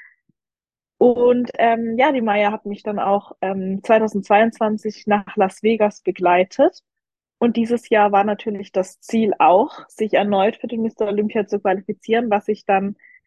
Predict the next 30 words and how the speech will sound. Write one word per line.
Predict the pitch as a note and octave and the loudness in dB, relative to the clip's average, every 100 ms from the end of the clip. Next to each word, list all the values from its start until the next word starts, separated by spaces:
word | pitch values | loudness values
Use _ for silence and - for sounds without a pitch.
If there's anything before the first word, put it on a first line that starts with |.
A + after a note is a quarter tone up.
| _ - | _ -6
nachdem | G3 - F#3+ F#3+ F#3+ | -4 -2 2 2 2
ich | F#3+ | -4
im | E3 - | -6 -8
August | F3+ A#3+ E4 - - - - | -2 0 0 -2 -20 -18 -6
schon | A3+ G#3+ | -4 0
Wettkämpfe | G3+ - G#3+ G3+ G3 | 0 -2 -6 -4 -4
in | |
Amerika | F#3 F#3 A3 B3+ B3 A3+ | -2 0 0 0 -2 -2
gemacht | A3+ G#3 G#3 - | -2 -4 -4 -8
habe, | G#3 - | -6 -4
auch | G3 | -4
letzte | G3 F#3+ G3 - G3+ | 0 0 0 -2 0
Woche | F#3+ F#3+ G3+ | 2 0 0
dann | F#3+ F3+ F#3 | 0 0 -2
in | - F3+ F#3 | -6 -8 -2
Bulgarien | F#3+ F#3+ F3 F3+ F#3+ F#3+ F3 | 0 2 2 2 0 -2 -2
auf | - F3+ | -4 -6
dem | - F3+ | -10 -4
Balkan | E3+ E3 F#3 G3 F3 | 0 0 0 -8 -8
Grand | F#3 F#3 F3+ F#3 | -8 -6 -6 -8
Prix | - - F#3+ F#3+ G3 _ _ _ _ _ | -8 -2 -2 -4 -10 _ _ _ _ _
geschafft | - - B3+ A3 - | 0 2 2 2 -2
habe. | E3 C3+ - | -2 -2 -4
Das | F#3 G3 | -6 -4
bedeutet, | A3 G3 F#3 G#3+ G#3+ | 0 2 2 0 -6
ich | G#3+ - | -12 -6
werde | F#3 F#3 F#3 A3 C#4+ - _ _ _ _ _ _ - | 0 0 0 -2 -2 -6 _ _ _ _ _ _ -2
in | A#3 A3 G#3+ | 0 0 -2
drei | F#3+ F#3+ F#3 | 0 2 2
Wochen | F#3 F#3+ A3 | -2 -4 -8